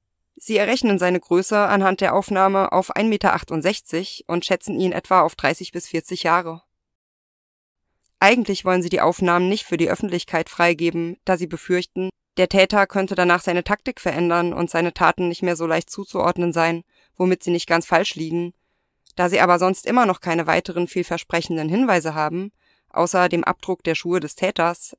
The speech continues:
ist eine Veröffentlichung der Bilder eigentlich das Einzige,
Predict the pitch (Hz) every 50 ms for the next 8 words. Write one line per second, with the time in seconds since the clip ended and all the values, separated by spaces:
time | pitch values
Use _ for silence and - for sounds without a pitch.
0 | _ - 175 175 - - - - 175 170 175 - - - - 185 - 190 - -
1 | 175 - 170 175 - 170 165 170 170 170 170 170 165 - - 170 170 165 - -
2 | - 165 - - - 156 175 - - 180 - 180 185 180 -